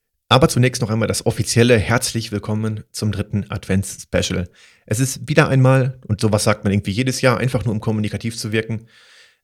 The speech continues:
ähm, ein sehr, sehr kurzer Dezember. Er fühlt sich so an, als wür-, hätte er gerade erst angefangen und dabei ist es schon die dritte Episode im Advents-Special.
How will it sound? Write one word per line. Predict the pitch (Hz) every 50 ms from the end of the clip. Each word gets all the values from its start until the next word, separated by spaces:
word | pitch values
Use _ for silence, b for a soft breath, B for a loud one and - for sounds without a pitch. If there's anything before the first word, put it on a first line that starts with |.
| _
ähm, | - 107 104 101 101 98 98 95 - _ _ _ _ _ _ _ _
ein | 104 98 101 107 107 101 - -
sehr, | - 101 127 123
sehr | 107 117 117
kurzer | - - - 143 - - 104
Dezember. | 95 95 90 - 98 98 110 113
Er | - 107
fühlt | - - 131 -
sich | 135 -
so | 117
an, | 123 127
als | 117 -
wür-, | - 113 -
hätte | 113 - 123
er | 98
gerade | 101 117 127 120
erst | - - - -
angefangen | - 107 104 95 - - 92 104 123 117
und | - 110 95
dabei | 98 92 104
ist | 85 - -
es | 104
schon | - 117
die | 107 95
dritte | - 98 123 127 -
Episode | 214 - - 104 92 107 120 - 101
im | 85 92
Advents-Special. | 90 87 - 92 107 104 - - - - - 98 101 - - 120 127 143